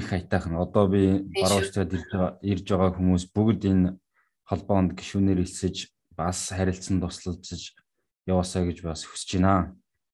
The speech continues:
Speaker 2: Мгм.
Speaker 1: Тэгээ одоо би бол одоо, а, оюутан залуучуудын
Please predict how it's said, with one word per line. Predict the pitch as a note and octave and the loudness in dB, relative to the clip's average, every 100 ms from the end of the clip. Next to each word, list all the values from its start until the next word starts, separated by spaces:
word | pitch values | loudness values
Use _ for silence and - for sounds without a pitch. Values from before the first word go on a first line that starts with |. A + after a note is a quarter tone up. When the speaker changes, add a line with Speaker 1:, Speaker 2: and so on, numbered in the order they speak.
| - | -14
Speaker 2:
Мгм. | F3+ E3+ E3+ E3+ E3 - _ _ _ _ - _ | -8 -6 -4 -4 -8 -16 _ _ _ _ -20 _
Speaker 1:
Тэгээ | F#2 F2 | 0 0
одоо | F2 - F#2+ F#2 F#2+ | 0 0 2 0 -4
би | F#2 B2+ C#3 | 2 6 8
бол | C3 A2 | 8 6
одоо, | A2 - G#2+ - D#2 | 0 2 0 0 -4
а, | D2 D2+ G1+ C2+ F#2+ | -6 -4 -6 -4 -2
оюутан | G#2 G2+ G2 | 0 0 0
залуучуудын | F#2 F#2 F#2 G2 F#2+ G2 F2+ | 0 -2 -2 -6 0 2 2